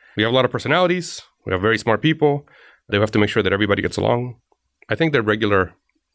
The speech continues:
management jobs. Um, in terms of technology, trying to get to a place where we can plan for the future, it's just a matter of, like, balancing your resources, right?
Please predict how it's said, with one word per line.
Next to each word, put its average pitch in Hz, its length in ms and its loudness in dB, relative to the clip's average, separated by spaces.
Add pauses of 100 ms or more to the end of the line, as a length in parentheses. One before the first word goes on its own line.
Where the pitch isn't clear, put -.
management 101 400 0
jobs. 85 320 -8 (460)
Um, 90 440 -2 (300)
in 120 100 -4
terms 196 220 0
of 160 100 -2
technology, 113 720 -2 (280)
trying 185 360 0
to 156 120 -6
get 147 420 -2
to 131 500 2 (400)
a 117 100 -2
place 143 480 0
where 113 300 0
we 120 120 -4
can 135 160 0
plan 156 280 2
for 156 140 -4
the 123 60 2
future, 123 520 0
it's 120 80 -4
just 160 160 -4
a - 20 -2
matter 135 220 2
of, 117 120 2
like, 104 160 -4
balancing 117 360 0
your 117 80 4
resources, 135 400 -4
right? 98 180 -2